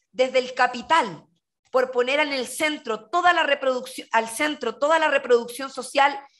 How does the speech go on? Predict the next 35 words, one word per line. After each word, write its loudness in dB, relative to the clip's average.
a 4
la 2
ganancia 0
monetaria, -2
creo 2
que -2
es -6
poner 2
finalmente 0
la 4
ganancia -2
monetaria 0
por 0
sobre 0
las -4
personas -6
y -8
la 0
vida, -8
que 0
pasan 0
a 0
segundo -2
lugar 4
o 2
tercer 0
lugar 2
en -4
la 2
posibilidad 0
de 0
la -4
reproducción -4
del -4
dinero. -10